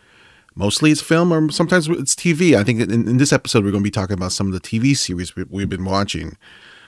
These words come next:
But let's get into, right into the news, because there's some big, uh, kind of announcements that happened recently. Uh, Jason Momoa has joined the cast of Fast and Furious ten. This is, I guess this is his, uh, the, hope, I, I,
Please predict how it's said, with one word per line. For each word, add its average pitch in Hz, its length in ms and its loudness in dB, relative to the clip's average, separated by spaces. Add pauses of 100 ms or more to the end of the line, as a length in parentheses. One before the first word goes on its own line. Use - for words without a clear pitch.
(120)
But - 100 -2
let's 202 140 -2
get 427 140 6
into, 254 220 2
right 185 220 6
into 165 280 4
the 143 120 2
news, 120 680 6
because 101 360 -4
there's 101 180 -2
some 98 180 -4
big, 104 260 -2
uh, 95 220 -2
kind 95 240 -6
of 82 60 -6
announcements 95 580 -6
that 85 160 -8
happened 92 440 -6
recently. 92 580 -8 (380)
Uh, 107 80 -2
Jason 143 300 4
Momoa 127 560 6 (220)
has 98 200 -6
joined 104 300 0
the 95 60 -4
cast 92 420 -4
of 90 100 -8
Fast 98 440 -4
and 90 140 -12
Furious 92 460 -6
ten. 73 680 -8 (600)
This 85 220 -8
is, 95 180 -4
I 95 80 -6
guess 92 200 -6
this - 260 -6
is 98 200 -4
his, 98 360 -4
uh, 98 260 -4
the, 90 160 -8 (300)
hope, - 280 0 (120)
I, - 80 -2 (160)
I, 110 80 -2